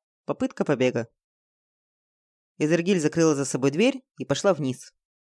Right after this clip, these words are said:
Я слушала, как удаляется звук её шагов. Что ж, с Эзергилью пока не получается.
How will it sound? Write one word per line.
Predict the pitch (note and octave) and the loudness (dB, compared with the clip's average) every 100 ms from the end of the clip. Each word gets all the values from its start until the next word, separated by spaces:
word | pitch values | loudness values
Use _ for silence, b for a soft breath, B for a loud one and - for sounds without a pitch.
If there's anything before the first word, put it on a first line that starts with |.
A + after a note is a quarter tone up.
| _ _ _ _ _ | _ _ _ _ _
Я | D3 F#3+ | 0 0
слушала, | A#3+ A3 A3+ G#3+ | 2 0 0 0
как | F3 D3 | 0 0
удаляется | C#3+ D3 E3 E3 D3 | 2 4 4 2 0
звук | C3+ C#3 | -4 -2
её | C#3+ | -2
шагов. | - C3 B2 - _ _ _ _ _ _ _ _ _ _ _ _ | -2 -4 -4 -6 _ _ _ _ _ _ _ _ _ _ _ _
Что | - - G#3+ C4+ | -8 2 6 6
ж, | C#4+ - _ _ | 4 -6 _ _
с | D3+ | -6
Эзергилью | C#3+ D3 E3 A#3 B3+ | 0 0 2 0 0
пока | F#3+ D3+ | 0 0
не | F3 | 0
получается. | F3+ F#3 G3 C#3 C#3 C3 C#3 C3 | 0 0 2 2 2 0 -8 -12